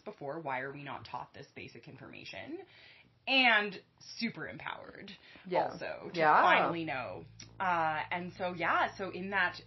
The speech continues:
Speaker 1: break that I took from birth control to allow the yeast infections to calm down, I was tracking my cycle.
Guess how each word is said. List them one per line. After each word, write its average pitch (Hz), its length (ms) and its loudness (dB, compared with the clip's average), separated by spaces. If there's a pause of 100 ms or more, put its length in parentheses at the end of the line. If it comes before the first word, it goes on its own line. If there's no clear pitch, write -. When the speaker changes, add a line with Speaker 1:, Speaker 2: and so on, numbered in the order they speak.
Speaker 1:
break 175 460 -8
that 165 120 -6
I 151 100 -10
took 165 260 -12
from 147 200 -12
birth 143 220 -12
control 139 440 -12 (140)
to 139 140 -12
allow 127 500 -6
the 98 200 -10
yeast 294 220 -8
infections 240 720 -10 (120)
to 214 340 -12
calm 208 220 -10
down, 196 480 -4 (320)
I 151 400 -2
was 139 160 -14
tracking 131 400 -8
my 151 120 -10
cycle. 226 680 -6